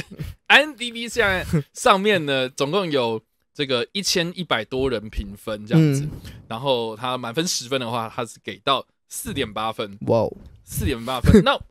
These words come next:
Speaker 1: 我们稍微看一下，就是他的分布，
Speaker 2: 嗯。
Speaker 1: 他大概有百分之二十的分数是坐落在五分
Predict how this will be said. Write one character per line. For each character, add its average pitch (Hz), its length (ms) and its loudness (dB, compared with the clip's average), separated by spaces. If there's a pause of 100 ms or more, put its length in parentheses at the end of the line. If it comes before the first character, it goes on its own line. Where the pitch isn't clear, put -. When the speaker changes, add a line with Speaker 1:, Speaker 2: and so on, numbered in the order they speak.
Speaker 1:
我 175 80 -2
们 175 180 2
稍 311 200 4
微 269 80 0
看 226 240 -2
一 175 60 -4
下， 190 160 -2
就 180 120 -2
是 170 60 -6
他 175 180 -2
的 131 280 2 (360)
分 175 380 2
布， 165 300 -4 (180)
Speaker 2:
嗯。 139 140 -8
Speaker 1:
他 247 180 4
大 226 260 2
概 196 220 4
有 127 140 0
百 113 180 0
分 131 140 -8
之 - 240 -10
二 180 160 4
十 - 480 -6
的 110 240 -4
分 151 220 -4
数 151 120 -10
是 139 100 -8
坐 143 200 -4
落 127 120 0
在 127 260 -2
五 107 180 -16
分 113 380 -8